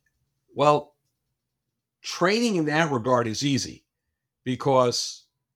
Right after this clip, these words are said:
you're always given a group of <laughs> things to get done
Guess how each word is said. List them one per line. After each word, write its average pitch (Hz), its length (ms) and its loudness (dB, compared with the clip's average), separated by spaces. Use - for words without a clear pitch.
you're 147 200 4
always 185 320 4
given 139 380 2
a 127 60 2
group 151 360 -4
of 127 120 -2
<laughs> - 20 -18
things 131 600 -4
to - 180 -6
get 147 420 -2
done 98 480 -2